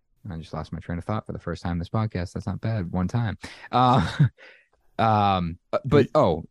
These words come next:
Speaker 1: just being transparent with the goals and being transparent with where you are at in the process. And this goes for anyone, even outside an architect, small architect firm. But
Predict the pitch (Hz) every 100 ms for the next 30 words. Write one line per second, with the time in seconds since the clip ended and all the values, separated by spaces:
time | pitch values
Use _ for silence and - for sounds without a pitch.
0 | _ 104 - 147 - _ _ _ _ -
1 | - 135 147 147 139 110 - 101 - -
2 | - 95 87 - _ - - - - 82
3 | 78 76 78 - _ _ _ 104 98 113
4 | 113 113 101 104 98 - 90 - 90 92
5 | 92 92 87 85 82 80 78 - - -
6 | - - - - _ _ _ _ _ _
7 | 98 95 92 90 87 85 90 135 - 117
8 | - - 95 92 87 87 92 87 87 82
9 | 80 80 87 - - - - - - 87
10 | 90 92 87 - 87 85 87 85